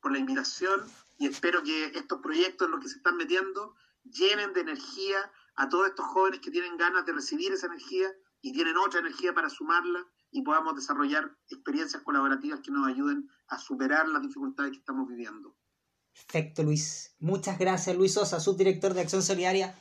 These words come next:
Speaker 2: Gracias por estar con nosotros en esta oportunidad, en este Juntos Somos Más Fuertes podcast, y nos estaremos encontrando en otras instancias futuras.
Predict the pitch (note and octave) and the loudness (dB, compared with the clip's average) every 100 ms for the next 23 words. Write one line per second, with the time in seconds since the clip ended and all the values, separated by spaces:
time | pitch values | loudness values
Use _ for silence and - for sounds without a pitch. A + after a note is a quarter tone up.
0 | - _ - - G3 G3+ G3+ F#3+ F3 G3+ | -20 _ -20 -4 2 2 2 0 0 0
1 | G3 F#3+ F3+ D#3+ G#3+ G3 G3 F#3+ F#3+ F#3 | 2 2 2 2 0 2 0 0 -2 0
2 | F#3 E3+ D#3+ E3+ E3 E3+ E3+ A3 B3+ A#3 | 2 2 2 0 0 -2 0 2 2 0
3 | E3 F3 G#3 F#3+ F3+ G3 F#3+ F3+ D#3+ G3 | -2 -4 -4 -4 -4 -2 -2 -2 -2 -4
4 | G3 D#3+ - A#3 - A3+ - - _ - | -4 -2 0 0 2 -2 -2 -10 _ -6
5 | D#3 D#3+ D#3+ F#3 F3 F3 E3 D#3 F3+ F#3 | -2 0 0 0 0 -2 -2 -2 -2 -2
6 | F3 F3 F3 D#3 D#3 - F3+ D#3+ F3 D#3 | -2 -2 -2 -2 -4 -2 -2 -2 -2 -2
7 | - - _ - _ - F3+ E3 - - | -4 -10 _ -20 _ -4 0 0 -2 -10
8 | - - | -16 -18